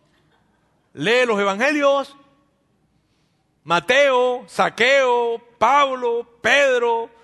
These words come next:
Simón el Celote, el tipo era un revolucionario tirapiedra. Y Dios lo usó, le dijo, "Tú vas a ser mi discípulo", porque Dios usa gente que está en desastres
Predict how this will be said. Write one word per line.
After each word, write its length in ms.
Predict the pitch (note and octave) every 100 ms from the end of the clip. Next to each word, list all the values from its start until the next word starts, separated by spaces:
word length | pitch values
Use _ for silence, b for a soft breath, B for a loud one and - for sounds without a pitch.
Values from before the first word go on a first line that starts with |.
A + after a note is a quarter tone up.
| b
Simón 460 | - C#4 C4+ D4
el 120 | C#4 A#3
Celote, 500 | A#3 A3+ D4 C#4+ A#3
el 80 |
tipo 180 | C4+ C4
era 80 | D4
un 80 | C#4+
revolucionario 840 | C4+ A3 G3+ F#3+ G3 F#3+ C4 C4+
tirapiedra. 920 | A#3+ G3 D3+ B3+ D#4+ C#4+ G#3+ C3+ A2+ _ _ _ _ _ _ _ _ _ _ _ _
Y 100 | C#4
Dios 200 | E4+ A4
lo 80 | G4+
usó, 360 | G4+ A4+ A4+ G4
le 140 | G3
dijo, 200 | A#3 A#3
"Tú 120 | A#3+
vas 120 | C4+ D4
a 20 |
ser 160 | C#4
mi 80 | C#4
discípulo", 600 | C#4 B3+ C#4+ F4 E4 B3 - b b
porque 220 | - F#3+ F#3
Dios 280 | G#3 G3 -
usa 340 | G#3+ E3 E3+
gente 380 | E3 A#3 A3 B3
que 100 | A3+
está 220 | - G#3+
en 80 | G3
desastres 720 | F#3+ G#3+ E3 - D3 C3